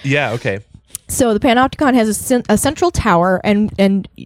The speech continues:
Speaker 2: none of the prisoners in this prison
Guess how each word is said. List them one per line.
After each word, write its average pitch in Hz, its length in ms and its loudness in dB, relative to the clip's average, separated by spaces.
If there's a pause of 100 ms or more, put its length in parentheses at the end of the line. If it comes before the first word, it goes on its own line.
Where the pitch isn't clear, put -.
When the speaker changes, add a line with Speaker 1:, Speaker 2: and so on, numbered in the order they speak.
(100)
Speaker 2:
none 214 340 2
of 349 100 0
the 330 80 0
prisoners 226 640 2
in 202 180 2
this 185 140 2
prison 180 560 0